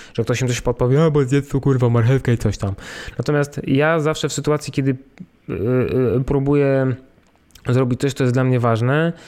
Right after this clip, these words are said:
mi się głupio robi, kiedy nagle zbierają się dookoła mnie ludzie i zaczynają mi dawać na każdy absolutnie temat dobre rady. Jakby koncentru-, koncentrują uwagę na mnie. Dajcie mi sp-, daj-, znaczy, jest bardzo cienka granica pomiędzy dopingowaniem kogoś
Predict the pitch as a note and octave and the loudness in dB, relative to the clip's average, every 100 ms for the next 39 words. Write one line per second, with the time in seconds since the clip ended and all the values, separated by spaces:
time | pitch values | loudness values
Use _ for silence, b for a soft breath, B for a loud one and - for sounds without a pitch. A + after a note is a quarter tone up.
0 | B B B C3+ - C3+ C3+ G3+ G3+ D3 | B B B -2 0 0 2 2 2 2
1 | C3 B2+ D#3+ D#3 C#3 C#3 D#3+ D#3+ C3 C3+ | 2 0 -2 0 0 2 0 0 0 2
2 | D3 D3 B2+ C3 C3 C3+ B2+ A#2 E3+ E3 | 2 0 0 0 0 2 2 2 2 2
3 | D3 C#3 D#3 D#3+ D3 C3+ D3+ D3+ C3+ B2 | 2 0 0 2 2 2 2 0 -2 -2
4 | - F3+ D3+ D3+ C3 - D3 D3 C3+ B2 | 0 0 0 0 -2 -2 0 0 -2 0
5 | D3+ C#3 C3 C3+ C3+ B2+ A2 G2 F2 B | 0 0 0 0 2 2 0 -2 -8 B
6 | B B B B2 C3 C3+ C3+ C#3+ C#3+ D3 | B B B -2 0 0 0 -2 0 -2
7 | D#3 C#3+ C#3 B - D3+ C#3+ D#3 D#3 F3 | 0 -2 -2 B -4 -2 0 0 2 2
8 | E3+ D3 C3+ A#2+ A2+ A2 A2+ C#3+ F#3 - | 4 2 2 0 0 0 0 0 0 0
9 | F3 D#3+ - D3+ D3 F3+ D#3+ E3 D#3 F3 | 0 0 -4 -4 -2 0 0 -2 0 -2
10 | B B B B - _ _ - - - | B B B B -20 _ _ -20 -20 -18
11 | - _ - E3 D#3+ - D3 D#3 F3 D#3+ | -20 _ -2 0 0 -4 -2 0 0 0
12 | D#3 - E3 D#3+ C#3+ C#3+ D3+ D#3 D3 C#3 | -2 0 0 0 0 2 2 0 -2 0
13 | C#3+ C#3+ C3+ C3+ C#3+ C3+ C#3+ D3 C#3+ C3+ | 2 2 2 0 0 -2 -2 -2 0 2
14 | C3 C#3 C3 B2+ - B2+ D3 E3+ F3+ - | 2 2 2 0 0 0 2 0 -2 -10